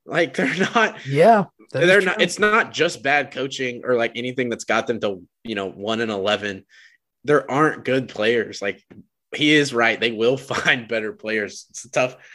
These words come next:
Speaker 1: tough realization, but I'd honestly rather my coach say that to, in the, uh, as a player sitting there, I'd rather him say, "Look, if y'all hit the portal, like, go find other opportunities unless you really wanna dig in." Like, you, you have the,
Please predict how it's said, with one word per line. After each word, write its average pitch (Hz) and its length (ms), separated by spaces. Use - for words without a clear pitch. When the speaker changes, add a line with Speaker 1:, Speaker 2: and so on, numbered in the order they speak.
Speaker 1:
tough 160 180
realization, 160 480
but 151 100
I'd 127 120
honestly 185 320
rather 156 260
my 147 120
coach 156 280
say - 240
that 131 240
to, 165 260
in 160 140
the, 151 100
uh, 131 140
as 165 160
a 165 60
player 139 340
sitting 131 240
there, 151 240
I'd 131 140
rather 123 160
him 135 100
say, 113 200
"Look, 110 240
if 107 180
y'all 131 180
hit 175 180
the 160 60
portal, 127 500
like, 104 260
go 131 160
find 151 240
other 156 160
opportunities 131 680
unless 113 320
you 113 200
really 117 320
wanna 117 220
dig 107 260
in." 95 280
Like, 104 280
you, 101 220
you 131 200
have 131 280
the, 110 160